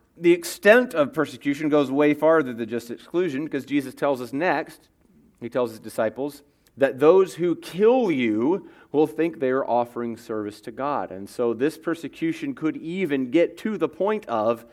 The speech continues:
death, to the point of giving their life, of martyrdom.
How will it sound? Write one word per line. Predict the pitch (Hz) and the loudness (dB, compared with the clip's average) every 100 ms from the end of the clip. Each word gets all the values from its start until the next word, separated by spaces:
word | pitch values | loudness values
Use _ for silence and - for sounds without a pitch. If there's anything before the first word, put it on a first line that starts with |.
| _ _ _ _ _ _ _ _ 95 | _ _ _ _ _ _ _ _ -2
death, | 139 185 - - _ _ _ _ _ _ _ _ - | -2 -2 -8 -20 _ _ _ _ _ _ _ _ -4
to | 139 | -2
the | |
point | 139 180 185 | 0 0 0
of | 135 113 | -2 -4
giving | 110 165 147 147 | 4 4 4 2
their | 139 135 | 4 4
life, | 147 120 | 4 2
of | 127 - | -2 -6
martyrdom. | 120 123 123 139 139 135 120 95 | -8 -2 2 2 2 0 0 -4